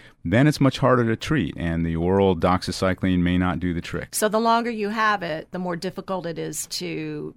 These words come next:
Speaker 2: be gotten rid of, so to speak.
Speaker 1: That's
Speaker 2: So
Speaker 1: right.
Speaker 2: let's talk about a little bit of the prevention. Um,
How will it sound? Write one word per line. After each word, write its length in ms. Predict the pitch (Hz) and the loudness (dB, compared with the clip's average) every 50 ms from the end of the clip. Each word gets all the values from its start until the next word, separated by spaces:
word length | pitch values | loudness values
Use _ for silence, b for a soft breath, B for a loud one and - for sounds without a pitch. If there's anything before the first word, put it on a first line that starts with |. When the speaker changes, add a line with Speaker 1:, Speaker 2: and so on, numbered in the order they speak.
| 220 180 | -12 -10
Speaker 2:
be 480 | 180 175 165 156 156 147 147 147 143 - _ | -8 -6 -4 -4 -4 -6 -6 -8 -10 -8 _
gotten 340 | - 160 160 - 160 151 | -4 -2 -2 -4 -6 -8
rid 180 | 160 160 147 143 | -6 -6 -6 -6
of, 200 | 139 127 123 - | -6 -8 -8 -10
so 200 | - - 151 143 | -10 -10 -10 -10
to 80 | 139 135 | -10 -10
speak. 460 | - - - - 143 - - - _ - - | -12 -14 -12 -12 -12 -12 -12 -16 _ -8 -4
Speaker 1:
That's 220 | 92 95 95 - | -2 -2 -2 0
Speaker 2:
So 100 | - 104 | 0 0
Speaker 1:
right. 200 | 98 92 90 - | 2 0 0 -2
Speaker 2:
let's 260 | 240 247 339 381 - | -2 -4 -4 -4 -4
talk 200 | - - 359 330 | -2 -2 -2 0
about 280 | 330 247 233 214 - - | 0 0 0 -2 -2 -4
a 60 | 208 | -4
little 300 | 202 208 208 220 226 262 | -2 0 0 0 0 0
bit 160 | 214 190 202 | -2 -2 -2
of 120 | 196 190 175 | -2 -4 -4
the 80 | 180 | -6
prevention. 880 | - - - 185 180 160 190 185 190 196 - - 165 160 156 143 143 151 B B B B B _ | -10 -10 -12 -10 -6 -4 -4 -4 -4 -4 -4 -4 -4 -4 -4 -6 -8 -12 B B B B B _
Um, 420 | - 185 175 175 175 170 175 175 | -2 0 0 0 0 -2 -4 -6